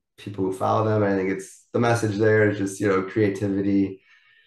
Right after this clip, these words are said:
doesn't have to end, or you just found, find these creative outlets, outlets. And they, they all have regular jobs. They're lawyers and financial people and whatever, but they come together and do that.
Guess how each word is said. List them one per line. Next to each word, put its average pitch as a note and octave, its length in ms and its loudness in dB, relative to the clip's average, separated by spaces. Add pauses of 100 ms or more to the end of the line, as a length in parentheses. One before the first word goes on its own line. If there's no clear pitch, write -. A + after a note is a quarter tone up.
(800)
doesn't G2+ 500 0
have G2 320 -4
to - 220 -2
end, G2+ 400 2
or F#2+ 100 2
you F#2+ 160 -2
just F#2+ 240 -10
found, F#2 420 -6
find F#2 160 -6
these F2 200 -8
creative F2+ 320 -6
outlets, F#2 680 -6 (160)
outlets. F#2+ 440 -6
And G2+ 140 -2
they, A#2 120 2
they A2 180 -2
all A2 100 2
have G#2+ 280 2
regular G2+ 260 0
jobs. G2 320 -2
They're F2+ 160 -8
lawyers F#2 400 -2
and F2+ 140 -10
financial F#2+ 420 -6
people F#2 440 -6
and F2+ 300 -8
whatever, G2 460 -2
but - 200 -10
they - 120 -6
come G#2 240 -10
together - 280 -6
and - 100 -10
do E2+ 180 -10
that. F2 260 -10